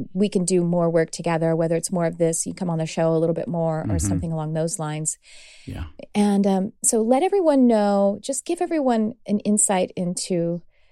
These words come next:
Speaker 1: the work that you're doing or your journey, uh, 'cause you have so much, so much to share. So I, I give you the floor. Tell us about you, Don.
Speaker 2: Thank you for that. Yeah. Uh, I, the first thing that intuitively, I'm really, um, doing my best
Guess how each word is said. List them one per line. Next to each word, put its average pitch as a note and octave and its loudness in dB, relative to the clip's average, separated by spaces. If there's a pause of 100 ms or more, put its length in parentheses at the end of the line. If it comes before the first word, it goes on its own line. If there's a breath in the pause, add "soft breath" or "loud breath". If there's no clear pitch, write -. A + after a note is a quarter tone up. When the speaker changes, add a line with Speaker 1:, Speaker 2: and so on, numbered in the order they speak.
(220)
Speaker 1:
the F#3 2
work B3+ 6
that C4+ 2
you're B3+ 4
doing B3 4
or F#3 0
your F3 0
journey, A3+ 0 (100)
uh, F3 -16
'cause G3+ -2
you B3+ 6
have A3 2
so G#3+ 4
much, F#3+ -2
so - -2
much C4 0
to G3 -4
share. E3 -4 (120)
So F#3+ -8
I, - -2
I C4+ 2
give B3 0
you B3 2
the G#3+ 2
floor. F3 2
Tell G#3+ 0
us G3 0
about F3 -4
you, - -8
Don. - -8 (560 loud breath)
Speaker 2:
Thank A2 -2
you E2+ -4
for E2+ -2
that. E2 -4
Yeah. F#2 -2 (100)
Uh, A2 -2
I, C3 0
the D3+ 4
first - 4
thing B2+ 4
that G2+ 0
intuitively, G2 0 (340 soft breath)
I'm C3+ 6
really, C3 6
um, G#2+ 2
doing A2 0
my F#2+ 0
best E2+ -4